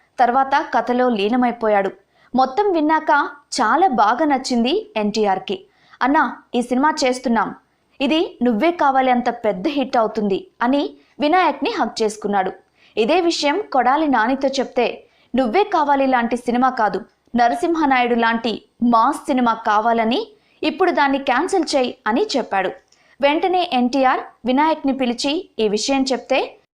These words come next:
తను కుప్పకూలిపోయినట్టు బాధపడ్డాడు. కొంచెం తేరుకొని రెండు యాక్షన్ సీన్స్ చెప్పి, "ఇవి నచ్చితే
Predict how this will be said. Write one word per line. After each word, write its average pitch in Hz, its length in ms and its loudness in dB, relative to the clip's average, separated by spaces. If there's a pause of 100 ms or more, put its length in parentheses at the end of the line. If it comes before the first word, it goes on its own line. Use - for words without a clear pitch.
(380)
తను 330 140 2
కుప్పకూలిపోయినట్టు 294 1000 0
బాధపడ్డాడు. 214 760 0 (500)
కొంచెం 403 360 2
తేరుకొని 294 640 0 (180)
రెండు 254 460 0
యాక్షన్ 254 400 -2
సీన్స్ 254 380 -2
చెప్పి, 254 440 -4 (180)
"ఇవి 285 200 0
నచ్చితే 330 640 0